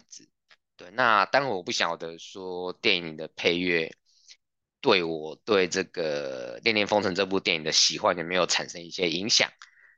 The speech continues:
那但是不管怎样，就是音乐是影响我们的潜意识嘛。像我这样子哆来咪不分的人，这个唱歌都会走音的人，也，也是会被音乐打动这样子。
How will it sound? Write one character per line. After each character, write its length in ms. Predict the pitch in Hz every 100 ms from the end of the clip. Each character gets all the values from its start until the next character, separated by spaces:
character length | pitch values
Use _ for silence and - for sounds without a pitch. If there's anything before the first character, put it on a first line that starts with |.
| _
那 400 | 101 98 90 87
但 160 | 98 110
是 60 |
不 120 | 104 101
管 220 | 90 82
怎 100 | 82
样， 180 | 90 95
就 160 | 92
是 440 | 85 - 87 85 82
音 180 | 92
乐 180 | 98 95
是 300 | 85 95 92
影 240 | - 87 101
响 240 | 95 82
我 60 | 78
们 240 | 76 78
的 520 | 87 78 76 - 101 - _
潜 340 | - - 104 95
意 140 | 101
识 300 | 92 117 85
嘛。 200 | - 60 -
像 200 | 131 90
我 120 | 82
这 160 | -
样 200 | 139 95
子 240 | 95 90 87 - - - - _
哆 240 | 110 98 101
来 180 | 110
咪 220 | 107 113 107
不 140 | 117
分 280 | - 98 92
的 140 | 85
人， 260 | 73 69 76
这 140 | 90
个 260 | 82 82 78
唱 240 | - 107 92
歌 180 | 90
都 80 | 92
会 100 | 90
走 300 | 90 90 76
音 160 | 82 85
的 160 | 80
人， 220 | 71 65 - - - - -
也， 320 | 85 80 76
也 180 | 71 80
是 160 | -
会 200 | 110 98
被 480 | 92 95 85 90 - _ _
音 200 | 110 98
乐 160 | 95 90
打 220 | - - -
动 240 | 85 65 - _ _ _ -
这 100 | 85
样 120 | - -
子。 260 | - -